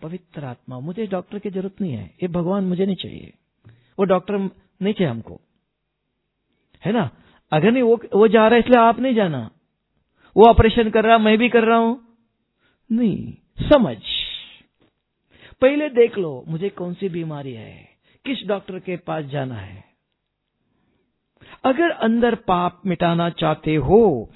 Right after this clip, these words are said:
उसने कहा, "I am the purifier", और कुछ नहीं देता हूं मैं, धन नहीं, मेरे पास कुछ नहीं है,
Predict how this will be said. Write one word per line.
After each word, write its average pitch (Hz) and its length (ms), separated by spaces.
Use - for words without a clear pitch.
उसने 185 300
कहा, 151 420
"I 196 120
am 269 180
the 190 100
purifier", 202 1120
और 254 100
कुछ - 300
नहीं 349 180
देता 269 200
हूं 180 80
मैं, 113 280
धन 185 220
नहीं, 226 420
मेरे 220 180
पास 220 340
कुछ - 500
नहीं 233 240
है, 127 400